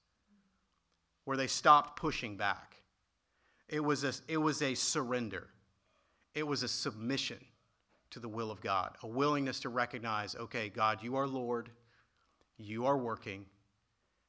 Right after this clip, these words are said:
and I can't change this." And then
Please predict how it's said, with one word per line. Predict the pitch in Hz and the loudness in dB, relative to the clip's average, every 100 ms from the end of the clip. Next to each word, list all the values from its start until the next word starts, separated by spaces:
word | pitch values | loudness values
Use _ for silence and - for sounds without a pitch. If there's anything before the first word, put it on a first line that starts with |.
| _ | _
and | 117 107 | -10 -6
I | 107 110 | -2 -2
can't | - 110 107 | -4 -8 -6
change | - 123 120 107 | -6 -6 -6 -10
this." | 101 - - - - _ _ _ _ _ _ _ | -12 -12 -10 -12 -16 _ _ _ _ _ _ _
And | 123 113 107 | -8 -6 -2
then | 120 113 113 | -2 -2 -4